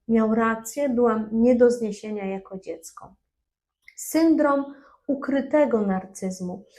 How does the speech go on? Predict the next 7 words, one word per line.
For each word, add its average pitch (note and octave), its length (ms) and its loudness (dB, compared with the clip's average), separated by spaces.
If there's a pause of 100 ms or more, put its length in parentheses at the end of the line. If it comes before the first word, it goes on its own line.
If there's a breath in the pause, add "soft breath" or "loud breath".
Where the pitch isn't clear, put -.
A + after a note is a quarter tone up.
(240 loud breath)
to A#3+ 220 6
jeden B3+ 540 4
z G#3+ 60 -2
najbardziej B3 680 2
niepozornych A3+ 680 0
wzorców. G#3+ 640 -2
Osoba A#3 600 0